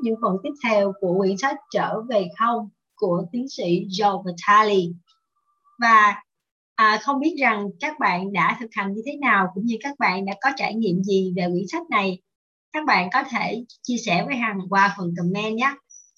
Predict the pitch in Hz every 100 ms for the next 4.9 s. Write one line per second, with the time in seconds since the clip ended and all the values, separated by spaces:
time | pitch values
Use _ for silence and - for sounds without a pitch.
0 | - 208 208 202 196 170 _ _ _ _
1 | _ - 311 240 160 185 220 285 269 262
2 | 330 339 _ _ _ - 254 226 339 -
3 | - 196 247 220 294 285 214 190 190 214
4 | 311 233 202 208 202 226 202 170